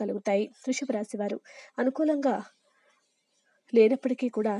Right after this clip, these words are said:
చిన్న చిన్న ఒడిదుడుకులు ఉన్నప్పటికీ అవన్నీ తొలగిపోతాయి. ధన నష్టము, ఖర్చులు అధికంగా గోచరిస్తూ ఉన్నాయి. అష్టమ స్థానం నందు రవి బుధుల కలయిక ఆరోగ్య సమస్యలు, ఒత్తిళ్లు ఇబ్బంది పెడుతుంది. కుటుంబ వ్యవహార పరంగా,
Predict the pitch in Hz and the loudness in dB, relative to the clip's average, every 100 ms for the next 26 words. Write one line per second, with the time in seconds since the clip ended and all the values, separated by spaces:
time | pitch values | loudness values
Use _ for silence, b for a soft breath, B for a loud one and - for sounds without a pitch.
0 | - 294 302 311 285 202 208 220 226 208 | -4 -2 -2 -2 0 0 -2 -4 -4 -6
1 | 202 220 240 220 202 226 202 208 220 208 | -6 -4 -4 -2 -4 -4 -4 -4 -4 -4
2 | 208 208 - 208 214 214 - 233 220 202 | 0 0 -2 -4 -2 -4 -4 -4 -4 -4
3 | 220 196 208 240 240 220 208 - 220 - | -4 -4 -6 -2 -2 -2 -8 -8 -8 -4
4 | 208 202 202 208 - _ _ _ _ _ | -4 -4 -4 -6 -12 _ _ _ _ _
5 | _ _ B B B B - 240 - 311 | _ _ B B B B -6 -4 -2 -4
6 | 302 269 233 220 202 208 190 220 247 - | -2 -2 -2 -2 -2 2 2 2 -2 -4
7 | 208 214 208 202 202 214 202 - B B | -2 0 0 0 -2 -2 -4 -4 B B
8 | - 220 262 233 262 226 208 214 214 202 | -8 0 0 0 -2 -2 -2 -2 -2 -4
9 | - 220 202 240 B B B _ 214 226 | -4 -4 -2 -4 B B B _ 0 2
10 | 254 262 208 - 208 220 - 254 302 302 | 0 -2 -6 -6 -2 -4 -4 -4 0 2
11 | 208 190 226 226 202 202 214 | 0 -2 -6 -4 -4 -2 -2